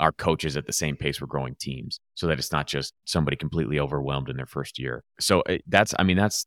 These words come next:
again, the toughest part. I always tell people, you know, so I'm the director of the club. I always tell everybody in the club, like, we're only limited by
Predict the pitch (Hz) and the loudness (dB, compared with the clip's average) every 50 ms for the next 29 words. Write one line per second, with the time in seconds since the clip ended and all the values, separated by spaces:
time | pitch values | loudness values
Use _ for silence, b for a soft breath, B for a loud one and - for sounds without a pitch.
0 | _ _ _ 78 82 69 76 82 76 73 71 71 69 - 80 - - - 87 - | _ _ _ 0 0 2 4 2 4 2 0 -2 -4 -6 -8 -2 2 4 4 4
1 | - - - - - - 76 71 67 - - - 87 95 95 98 92 - - - | 2 -2 -6 -4 0 2 4 4 4 2 2 4 6 8 8 8 6 6 6 6
2 | 87 85 85 76 - - 92 82 - 80 78 73 71 69 62 - _ - 76 69 | 6 6 6 4 0 -2 -4 -2 0 0 0 0 0 -2 -4 -8 _ -14 -10 -8
3 | 67 67 53 - - - 92 - 95 107 101 95 80 85 85 85 - - 80 73 | -4 -4 -2 0 2 4 6 6 8 6 6 6 4 4 4 4 4 2 -2 -2
4 | 76 - 85 73 71 76 80 80 78 - - 82 73 - _ _ - - 92 92 | -2 2 2 4 4 6 4 4 2 2 0 0 0 0 _ _ 2 4 4 4
5 | 101 82 90 82 78 73 71 71 - - 76 69 65 71 73 - 80 87 - - | 4 4 4 2 2 2 -2 -2 0 0 0 2 2 0 -2 0 2 2 4 4
6 | 90 98 104 98 90 87 87 87 85 85 80 69 78 73 69 69 69 67 67 67 | 4 4 4 4 4 4 4 4 4 4 2 4 4 4 4 4 4 2 0 -4